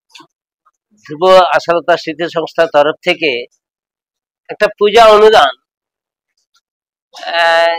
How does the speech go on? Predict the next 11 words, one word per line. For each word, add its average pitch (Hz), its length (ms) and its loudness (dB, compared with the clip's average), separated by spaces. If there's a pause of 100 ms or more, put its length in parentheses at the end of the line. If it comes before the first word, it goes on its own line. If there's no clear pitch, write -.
স্থানীয় 208 500 2 (1120)
আর্থিক 196 440 0
দিক - 200 -6
থেকে 185 260 -4 (680)
পিছিয়ে 214 300 0
পড়া 185 300 4 (380)
মানুষের 175 380 -4
কাছে 165 360 -4 (520)
তুলে 160 200 -6
দেওয়া 151 300 2
হলো। 147 180 -6